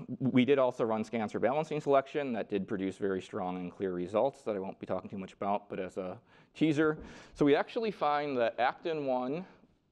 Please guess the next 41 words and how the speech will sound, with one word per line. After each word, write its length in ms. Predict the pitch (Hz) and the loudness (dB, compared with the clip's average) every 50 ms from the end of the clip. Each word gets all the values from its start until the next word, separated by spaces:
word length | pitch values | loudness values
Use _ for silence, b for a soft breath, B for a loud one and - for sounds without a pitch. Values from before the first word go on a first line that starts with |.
| _ - | _ -2
uh, 640 | 113 110 110 104 104 101 101 101 98 98 98 104 - - | 0 4 4 4 4 4 4 4 4 4 4 2 2 0
is 160 | 110 107 110 | 0 0 2
under 220 | 113 110 107 107 | 2 2 2 4
balancing 400 | 98 101 101 117 120 - 147 127 | 4 4 2 2 0 0 -2 -4
selection 460 | 110 - 110 101 101 - - 120 127 123 | 0 2 2 2 2 2 -2 -2 -2 0
in 60 | 117 | -2
all 140 | 104 98 95 | 0 0 0
the 80 | 92 - | 0 0
falcons. 600 | - 101 104 - 165 170 180 185 - - - - B B B B B B B B B B | 2 2 2 2 2 -2 -2 -2 -6 -10 -20 -20 B B B B B B B B B B
We 140 | - 120 117 | 0 0 2
find 480 | 117 - 131 123 123 123 120 117 113 | 4 4 4 4 4 2 2 2 4
that 180 | 107 104 98 - - | 4 4 4 4 2
arc, 260 | 107 117 165 185 - - B B B B B _ - | 2 2 2 0 -4 -12 B B B B B _ -4
which 220 | 110 104 - - | -4 -4 -2 -2
is 160 | 120 104 104 | -2 2 2
a 100 | 107 98 | 2 2
gene 360 | 95 98 107 107 110 110 107 | 2 0 0 0 0 2 0
in 140 | 104 98 92 | 0 -2 0
neuron 400 | 98 104 117 123 127 127 131 131 | 0 0 0 2 0 0 -2 -2
spaces 480 | - - 131 127 123 - 139 143 143 127 | -2 0 0 0 0 0 -2 -2 0 -2
and 120 | 117 104 98 | -2 -2 -2
that 120 | 95 - - | -2 0 2
also 280 | 92 95 - - 101 | 0 0 2 0 -2
interacts 400 | 78 95 - 98 90 107 139 - | -2 -2 -2 2 2 2 2 2
with 120 | - 151 151 | 0 2 2
actin, 320 | 147 147 - - 160 160 | 2 2 2 -2 -2 -2
is 120 | 147 123 123 | 0 0 2
under 160 | 117 117 117 | 2 2 2
balancing 460 | 104 113 117 123 123 123 - 131 127 | 2 2 2 2 0 -2 -4 -6 -2
selection. 480 | - 131 135 - - - 165 175 180 - B B B B B B B B B B - | 0 0 0 0 0 -4 -6 -6 -6 -10 B B B B B B B B B B 0
Mitoferrin, 840 | - 117 127 139 147 143 - - 127 120 131 135 139 139 143 143 - | 4 4 6 6 6 4 4 4 4 6 6 4 4 2 -2 -4 0
which 220 | - 113 104 - 127 | 0 -2 0 2 0
is 260 | 113 107 110 - - | 0 0 0 -2 2
an 160 | - 101 98 90 | 2 2 2 4
iron 300 | 92 117 131 139 147 147 | 2 2 2 2 0 -2
metabolism 600 | 135 - 160 131 131 135 135 135 135 135 143 131 | 0 4 4 4 4 4 2 2 0 0 -2 -2
gene, 280 | 131 135 139 147 147 | 0 0 0 2 0
is 100 | 143 135 | 2 2
under 260 | 143 143 151 151 151 | 2 2 4 2 2
balancing 420 | 135 147 151 156 156 151 - 156 151 | 4 2 2 2 0 -2 -4 -6 -2
selection. 600 | - 156 151 151 - - 160 156 160 156 160 | 2 2 2 2 2 0 -2 -2 -2 -2 -4